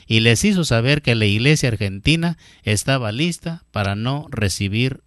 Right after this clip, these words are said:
aquellos dineros que el gobierno les ofrecía o les daba anteriormente. Hermanos, <clears throat> la vida, la vida de Jorge Bergoglio en Buenos Aires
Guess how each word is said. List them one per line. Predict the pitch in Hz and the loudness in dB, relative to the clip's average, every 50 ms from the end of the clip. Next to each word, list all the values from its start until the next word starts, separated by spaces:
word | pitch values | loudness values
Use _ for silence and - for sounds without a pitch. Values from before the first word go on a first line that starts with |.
| _ _ | _ _
aquellos | - 107 - - 113 110 110 107 104 95 | -8 -8 -4 -2 -2 0 0 0 -2 -2
dineros | - 98 95 101 107 110 113 120 120 - - - - _ _ _ | -4 -2 -2 0 0 0 -2 -4 -6 -8 -12 -20 -20 _ _ _
que | - 98 | -2 -2
el | 92 90 | -2 0
gobierno | 85 87 82 85 92 101 104 101 95 | 0 -2 0 0 0 -2 -2 -4 -8
les | 85 78 78 - | -6 -6 -6 -6
ofrecía | 95 85 82 76 - - - - - - _ _ _ _ | -8 -8 -8 -8 -8 -10 -14 -16 -18 -20 _ _ _ _
o | _ - | _ -6
les | 85 78 78 78 78 | -4 -4 -4 -6 -6
daba | 82 82 80 80 | -6 -6 -6 -6
anteriormente. | 80 76 80 76 - 73 69 67 64 65 - - _ - - - _ _ _ _ _ _ _ _ _ _ _ _ _ _ _ _ _ _ _ _ _ _ _ _ _ _ _ _ _ _ _ _ _ _ _ _ | -6 -6 -8 -6 -6 -6 -6 -6 -8 -10 -12 -12 _ -20 -20 -20 _ _ _ _ _ _ _ _ _ _ _ _ _ _ _ _ _ _ _ _ _ _ _ _ _ _ _ _ _ _ _ _ _ _ _ _
Hermanos, | - - 92 110 120 127 131 131 120 - - - - _ | -4 0 4 4 6 6 6 4 4 2 -2 -10 -12 _
<clears throat> | - 139 143 120 107 92 76 - _ _ _ _ _ _ _ _ _ _ _ _ _ _ _ _ _ - _ - _ _ _ _ _ _ _ | -4 -4 -2 -2 -2 -4 -4 -8 _ _ _ _ _ _ _ _ _ _ _ _ _ _ _ _ _ -20 _ -20 _ _ _ _ _ _ _
la | _ - 104 104 | _ -2 0 2
vida, | 107 123 127 127 127 123 120 113 110 104 - _ _ | 4 4 4 6 6 4 4 4 2 0 -4 _ _
la | - 110 104 | -2 0 2
vida | 107 131 131 127 123 | 4 4 6 6 6
de | 117 107 98 | 4 2 2
Jorge | - - 117 117 120 - 120 107 | 2 0 0 0 2 0 -2 0
Bergoglio | 95 95 90 90 110 117 117 113 107 104 95 95 - - - - _ _ _ _ _ _ _ _ _ - | 0 -2 0 2 2 0 2 2 0 0 -2 -2 -4 -10 -20 -20 _ _ _ _ _ _ _ _ _ -8
en | - 101 101 | -6 -4 -2
Buenos | 110 113 113 110 107 - | -2 0 0 -2 0 2
Aires | 117 113 113 107 104 101 92 - - - _ | 4 4 4 4 2 0 -2 -4 -12 -14 _